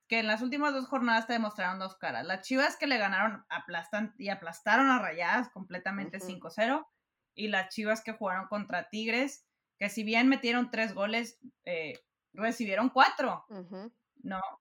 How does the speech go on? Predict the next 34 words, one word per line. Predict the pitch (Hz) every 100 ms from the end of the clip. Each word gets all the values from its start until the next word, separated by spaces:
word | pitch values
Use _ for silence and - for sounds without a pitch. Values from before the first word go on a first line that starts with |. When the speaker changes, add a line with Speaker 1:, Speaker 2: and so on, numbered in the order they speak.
| _
Speaker 1:
Que, | 226 214 -
que | 240
dices, | 233 226 208 -
ok, | 226 240 226 214
Chivas | - 226 262
tiene | 285 294
la | 302 285
capacidad | 208 208 185 175 190
de | 226
ser | 220 208
aplastante, | 202 226 214 - 185 214
pero | 214 208
tiene | 180 190
la | 220
capacidad | 220 175 180 180 160
también | - 202 202 185 180 220 - _ -
Speaker 2:
De | 208
que | 214
lo | 202 -
Speaker 1:
que, |
Speaker 2:
aplasten. | 226 - - 156 190 - - _ _
Speaker 1:
de | 262 185 226 226
que | 226
lo | 214
aplasten, | - 294 277 - 277 233 262 - - - 196
porque | 294 320 - 262 233 240 - _ _ _ -
al | 285 285
final | 285 269 269
es, | 330 269
es | - -
que | 359
es | 381 -
justo, | 269 330 320 - 330 - - _ _
y, | -